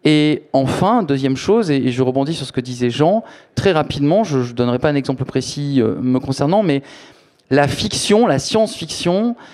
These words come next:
euh, est, euh, plus que prédisposée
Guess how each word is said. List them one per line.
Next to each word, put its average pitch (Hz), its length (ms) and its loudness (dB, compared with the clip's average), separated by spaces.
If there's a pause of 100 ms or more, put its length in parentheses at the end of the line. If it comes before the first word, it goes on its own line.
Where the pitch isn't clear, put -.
(300)
euh, 143 260 6 (320)
est, 160 420 2
euh, 139 140 4
plus 226 560 -2
que 160 280 4
prédisposée 185 1040 -2